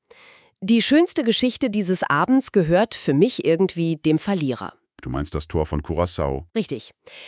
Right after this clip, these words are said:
Speaker 1: Das allererste W-M-Tor in der Geschichte dieser kleinen Inselnation beweist doch,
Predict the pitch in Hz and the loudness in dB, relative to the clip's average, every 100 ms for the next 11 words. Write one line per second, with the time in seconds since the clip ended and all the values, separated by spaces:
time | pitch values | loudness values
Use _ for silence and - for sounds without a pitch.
0 | - 185 - - 320 - 226 247 226 185 | -8 -6 -4 -2 -2 0 -2 0 -2 -2
1 | - 175 247 269 240 226 - 190 170 160 | -4 -2 -2 -2 -2 -2 0 -2 -2 -4
2 | 165 - 330 - 196 170 185 208 175 - | -4 -2 -4 -2 -2 0 -2 -2 -4 -4
3 | 185 190 247 226 214 240 208 185 175 - | -2 0 0 0 0 2 2 2 0 0
4 | 185 185 190 156 143 151 180 - 175 - | 2 2 0 -2 -2 0 0 0 -2 -4